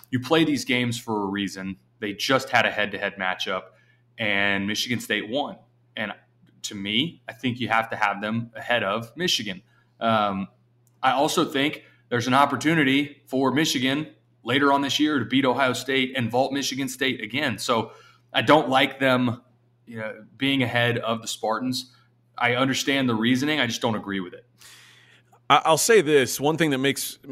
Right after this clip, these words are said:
Speaker 2: ma-, should make everybody feel a little bit better about that is the Big Ten officials basically coming out and saying, "Yeah, we kinda fucked Michigan in that game.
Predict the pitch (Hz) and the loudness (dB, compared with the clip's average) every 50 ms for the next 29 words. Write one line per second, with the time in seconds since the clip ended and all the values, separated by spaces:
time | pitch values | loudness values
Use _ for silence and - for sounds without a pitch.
0 | 123 - 139 139 135 107 127 - - 175 175 147 135 139 135 - 131 135 127 131 | -18 -12 -8 -8 -6 -6 -4 -2 0 0 0 0 2 0 0 4 2 2 2 2
1 | 110 110 104 104 101 - 127 120 117 117 113 113 98 110 85 107 110 107 117 120 | 0 0 -2 -2 -2 0 0 0 2 2 0 0 -2 -2 0 0 0 2 2 4
2 | 110 127 123 120 - 135 127 123 127 127 - - 120 110 110 107 104 104 101 - | 6 4 4 4 2 2 4 4 2 2 0 -2 0 0 2 2 0 -2 -4 -6
3 | - - _ - _ _ _ _ _ _ _ _ - 113 143 139 95 160 147 127 | -8 -10 _ -18 _ _ _ _ _ _ _ _ -6 -2 -2 4 6 6 4 4
4 | - 135 151 139 123 - - 139 135 - - 127 110 92 98 127 123 120 - 131 | 0 0 0 0 0 0 2 0 0 2 0 -4 -4 -2 0 0 0 0 -2 -6
5 | - 110 117 107 - 135 135 127 120 117 117 117 117 110 107 104 - 123 117 110 | -4 -4 -4 -4 -2 -4 -2 -2 0 0 2 0 0 -2 -4 -6 -2 0 0 0
6 | 110 107 104 104 - _ _ - 123 123 120 117 131 135 - 160 147 135 - - | 0 -2 -2 -6 -10 _ _ -4 0 2 2 2 0 -2 -2 -2 -2 -2 -2 0
7 | 135 113 - - 110 107 101 - 110 90 98 90 90 90 90 90 87 82 92 85 | -2 -2 0 -2 -6 -4 -4 -4 -4 -4 -4 -4 -4 -2 -4 -4 -4 -4 -4 -4
8 | 87 87 87 87 - | -4 -4 -6 -8 -12